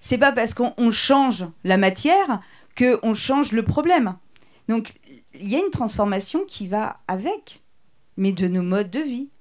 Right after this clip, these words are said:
Quoi qu'il arrive, euh, on ne devra pas compen-, euh, on devra pas avoir autant de besoins énergétiques.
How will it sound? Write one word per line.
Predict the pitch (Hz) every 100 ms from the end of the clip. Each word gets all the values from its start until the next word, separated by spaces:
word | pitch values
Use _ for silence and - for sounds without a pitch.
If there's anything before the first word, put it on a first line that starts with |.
| -
Quoi | - 196
qu'il | 185 185 165
arrive, | 170 226 359 208 - - -
euh, | 190 180 170 -
on | 214
ne |
devra | 202 185 165
pas | 156 214
compen-, | 214 180 175 180 -
euh, | 180 -
on |
devra | 170 165 175 165 160
pas | 202 262 277
avoir | - 165 202 226 - - - - -
autant | 185 233
de | 214
besoins | 190 185 247 214 240 254
énergétiques. | 190 185 175 170 165 285 302